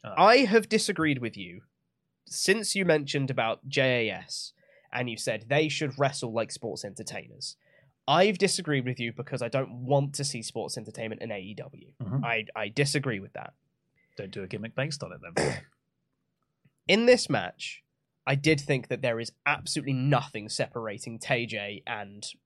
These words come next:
Speaker 2: any other tag team. They wrestle exactly the
Speaker 1: Yeah.
Speaker 2: same. And when they say, "Ty Mello, she's a sports entertainer, but she has a background in all this very real fighting. She's a great
Speaker 1: <laughs>
Speaker 2: fighter." I'm like, "What does that mean then, that she's
Speaker 1: Yeah.
Speaker 2: a sports entertainer?"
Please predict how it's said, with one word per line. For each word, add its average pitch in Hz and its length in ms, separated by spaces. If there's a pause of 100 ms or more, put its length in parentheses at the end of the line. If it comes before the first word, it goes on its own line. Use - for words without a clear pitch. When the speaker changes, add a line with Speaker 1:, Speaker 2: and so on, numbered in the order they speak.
(160)
Speaker 2:
any 123 200
other 98 140
tag - 260
team. 110 220 (100)
They 147 120
wrestle 143 380
exactly 117 560
the 107 60
Speaker 1:
Yeah. 104 60
Speaker 2:
same. 95 300 (560)
And 135 200
when 214 200
they 196 120
say, 107 400 (460)
"Ty 214 160
Mello, 165 360
she's 151 180
a 147 40
sports 165 260
entertainer, 117 480 (360)
but 165 120
she - 80
has 269 120
a 202 60
background 156 460
in 123 80
all 151 120
this 147 120
very 165 320
real 151 340
fighting. 139 360
She's 151 160
a 175 40
great 190 260
Speaker 1:
<laughs> 143 40
Speaker 2:
fighter." 151 400
I'm 113 100
like, 127 200 (200)
"What 277 200
does 320 160
that 269 180
mean 185 720
then, 110 340
that 123 140
she's 139 200
Speaker 1:
Yeah. 120 40
Speaker 2:
a - 20
sports 117 340
entertainer?" - 580